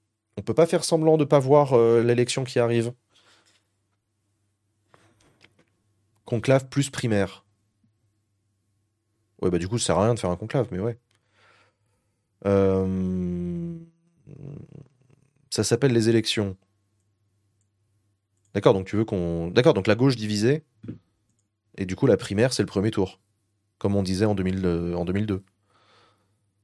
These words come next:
Euh, ça vaut le coup de tenter, j'aime bien, très bonne proposition. Quelqu'un devait le faire, ce sera, ça, ça sera pas accepté. On verra après le congrès du P S,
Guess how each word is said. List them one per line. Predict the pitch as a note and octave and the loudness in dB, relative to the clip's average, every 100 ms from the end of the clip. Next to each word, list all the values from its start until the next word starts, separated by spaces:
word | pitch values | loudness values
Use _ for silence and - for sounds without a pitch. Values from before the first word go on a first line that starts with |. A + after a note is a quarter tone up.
| _ _ _ _ _ _ _ _ _ _ - - - _ _ _ | _ _ _ _ _ _ _ _ _ _ -20 -20 -20 _ _ _
Euh, | G#2+ G#2 G#2+ G#2+ G#2+ | 2 4 4 4 4
ça | G#2 B2+ | 2 0
vaut | B2 | 0
le | A#2+ | 2
coup | C#3+ | -2
de | |
tenter, | C3+ A#2+ - B2 C3+ | 2 0 4 2 4
j'aime | A#2+ G#2+ | 2 0
bien, | G#2 G#2+ A#2+ | 2 2 2
très | B2+ A#2 | 0 0
bonne | A#2 A#2 | 0 0
proposition. | A2+ A2 G#2 G2+ - A2 A#2 C3 B2+ _ _ _ _ _ _ _ | -2 -2 -2 -4 -2 -2 -2 -4 -8 _ _ _ _ _ _ _
Quelqu'un | - G#2 G#2 | -6 -2 0
devait | G2 | 0
le | |
faire, | F#2 - G#2 A2 A#2+ C3+ C3 - | -2 0 2 4 2 -2 -6 -12
ce | - | -4
sera, | G#2+ - - | -4 -4 -10
ça, | - - G#2+ G2 - | -6 -4 2 2 2
ça | - | -2
sera | G2 A2 G2 | -2 2 2
pas | B2+ | 2
accepté. | A2+ - G2+ - G2+ G#2+ B2 - _ - - - _ _ - | 0 0 -6 0 2 2 -2 -12 _ -20 -20 -20 _ _ -4
On | G#2+ | 2
verra | A2 B2 | 6 6
après | A#2 A2 | 4 -2
le | |
congrès | - G#2+ A2 | -2 0 0
du | G2 | 2
P | G#2 | 2
S, | G#2 A2+ - | 2 0 -6